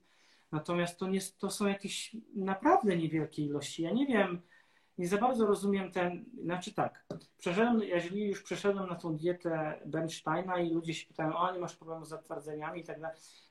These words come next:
No nie ma czegoś takiego ze względu na to, że, no, ja, nasz cały ten układ pokarmowy jest dosyć specyficzny, tak? My wytwarzamy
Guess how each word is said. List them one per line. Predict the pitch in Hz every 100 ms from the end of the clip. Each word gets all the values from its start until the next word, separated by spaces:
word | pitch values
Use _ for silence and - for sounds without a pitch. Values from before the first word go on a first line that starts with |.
| -
No |
nie | 190 233
ma | 247
czegoś | 240 214 214
takiego | 196 190 196 185
ze | 180
względu | 175 185
na | 175
to, | 160 180
że, | 165 180 180 -
no, | 170 175 170 - _ _ _ _ _ _ - _ -
ja, | 156 165 160 175 196 208 202 - - - -
nasz | 190 175 165 185 196 - - - - - -
cały | - 185 190
ten | 180
układ | 170 170 185 175
pokarmowy | 175 175 156 147 139 160 175 175 - - - -
jest | 226 156 165 175 -
dosyć | 160 - 175 -
specyficzny, | - 175 208 254 311 - 151 131
tak? | 147 156
My | 151 160
wytwarzamy | 156 160 165 151 160 165 160